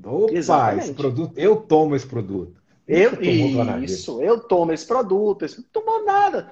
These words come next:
Speaker 2: O produto surgiu há dois dias atrás. Tu não tomou
Speaker 1: <laughs> É.
Speaker 2: nada desse negócio aí. Tá entendendo? Aí, o que é que acontece, Lucas? O que acontece é que as pessoas ficam de rabo preso.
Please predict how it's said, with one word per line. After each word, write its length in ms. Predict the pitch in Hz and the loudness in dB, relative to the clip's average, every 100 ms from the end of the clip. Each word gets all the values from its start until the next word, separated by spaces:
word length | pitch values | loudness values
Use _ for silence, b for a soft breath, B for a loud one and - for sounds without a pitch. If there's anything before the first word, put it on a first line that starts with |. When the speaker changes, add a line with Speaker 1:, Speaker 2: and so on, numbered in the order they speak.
| - | -10
Speaker 2:
O 20 | |
produto 340 | 247 254 285 - | -4 -4 -4 -10
surgiu 500 | 254 202 262 262 233 | -8 -6 -6 -2 -2
há 100 | 202 | 0
dois 320 | 185 262 208 | 2 2 0
dias 180 | 262 247 | -6 -6
atrás. 420 | 247 185 185 185 | -6 -4 -4 -4
Tu 100 | - | -12
não 80 | 330 | -14
tomou 260 | 381 285 285 | -8 -4 -4
Speaker 1:
<laughs> 0 | |
É. 20 | |
Speaker 2:
nada 380 | - 208 117 170 | -2 -2 -2 -8
desse 240 | 151 - | -14 -16
negócio 320 | 151 143 - 110 | -10 -10 -10 -18
aí. 80 | _ _ _ _ | _ _ _ _
Tá 140 | - 160 | -6 -6
entendendo? 320 | 156 208 247 | -4 -6 -4
Aí, 380 | 208 226 311 233 | -2 -2 -2 -6
o 80 | 175 | -6
que 80 | 196 | -6
é 60 | |
que 80 | 180 | -6
acontece, 420 | 175 160 139 123 127 | -8 -6 -6 -6 -12
Lucas? 280 | 123 127 - | -14 -16 -14
O 80 | |
que 80 | 139 | -6
acontece 280 | 180 180 202 | -4 0 0
é 20 | |
que 40 | 208 | -2
as 60 | 190 | -4
pessoas 280 | 175 202 | -6 -6
ficam 160 | 196 196 | -4 -4
de 80 | 185 | 0
rabo 220 | 156 151 | 0 0
preso. 400 | - 139 143 | -4 -2 -4